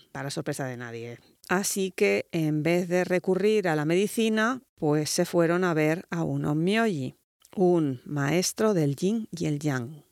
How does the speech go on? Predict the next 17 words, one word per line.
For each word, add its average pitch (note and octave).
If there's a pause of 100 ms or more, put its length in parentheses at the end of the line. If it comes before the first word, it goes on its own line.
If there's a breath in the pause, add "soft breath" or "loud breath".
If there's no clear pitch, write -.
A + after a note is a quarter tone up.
(100)
Esta G#3
gente B3+
creo G#3
que F3+
los D#3
hemos G3+
mencionado F#3+
ya F3
alguna E3
que F#3+
otra D#3+
vez F3+
con F3
el D#3+
nombre F#3
de E3
geomantes. E3+